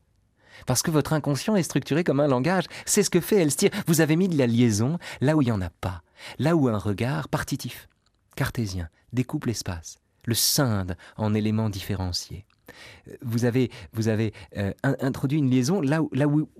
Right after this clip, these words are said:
en général, nous n'en voyons pas. Or, Elstir en voit une. Et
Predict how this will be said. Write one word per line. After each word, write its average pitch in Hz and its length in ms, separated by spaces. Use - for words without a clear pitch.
en 127 140
général, 151 340
nous 170 100
n'en 156 120
voyons 151 360
pas. 107 260
Or, 185 180
Elstir 214 360
en 175 80
voit 147 160
une. 113 340
Et 143 180